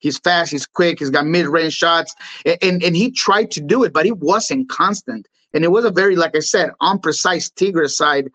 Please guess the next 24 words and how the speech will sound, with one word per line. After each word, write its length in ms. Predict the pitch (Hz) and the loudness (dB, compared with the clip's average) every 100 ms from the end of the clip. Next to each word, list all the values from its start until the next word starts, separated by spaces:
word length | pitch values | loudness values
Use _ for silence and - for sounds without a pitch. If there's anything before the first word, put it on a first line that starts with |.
| - - - | -20 -14 -2
all 280 | 175 196 175 | 2 4 4
around. 380 | 143 170 160 139 | 2 2 2 0
And 120 | 143 | 0
on 120 | 151 | 0
the 160 | 139 135 | -2 -6
s-, 220 | - - - | -8 -8 -4
on 320 | 175 175 160 | -2 -2 -2
L 200 | 175 202 | 0 2
A 120 | 185 160 | 2 0
F 80 | |
C, 560 | 131 - 269 269 165 135 - - - - _ - | -2 -2 0 0 -2 -8 -18 -20 -20 -20 _ 0
it, 100 | 208 | 0
it 160 | 247 254 | 2 0
was 180 | 302 | 2
a 60 | 247 | 2
lot 220 | 240 226 | 2 2
of 60 | 214 | 2
the 80 | 180 | 0
same. 680 | - 202 269 208 156 139 - | 0 0 2 0 -2 -4 -2
And 360 | 160 160 156 - 139 | 0 -2 -4 -6 -4
I'm 140 | 185 262 | -2 -2
starting 420 | - 208 180 170 | 0 0 0 -2
to, 460 | - 175 160 147 127 - - - _ _ _ _ 156 | 0 2 2 0 -2 -10 -20 -20 _ _ _ _ 0
uh, 280 | 160 156 | 2 2